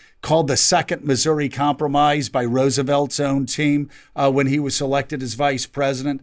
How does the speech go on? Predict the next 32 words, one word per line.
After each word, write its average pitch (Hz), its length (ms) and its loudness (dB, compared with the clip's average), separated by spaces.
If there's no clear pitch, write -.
and 170 140 2
had 214 160 2
to 190 80 0
deal 180 260 6
with - 380 2
people 196 260 0
in 180 80 4
his 151 140 0
own 175 220 2
party 170 340 2
at 143 80 -6
the 131 40 -14
convention 147 520 -2
holding 143 340 0
up 135 140 -4
signs 147 400 2
saying, 139 360 0
"We're 147 180 4
just 135 200 -2
mild 139 460 2
about 139 280 0
Harry. 135 440 -2
Uh, 123 100 -4
take 147 280 -4
off 131 160 -2
on 135 100 -2
a 123 80 -4
song 127 320 -2
back 127 220 -4
then 127 140 -6
called, 123 260 -2
uh, - 60 -8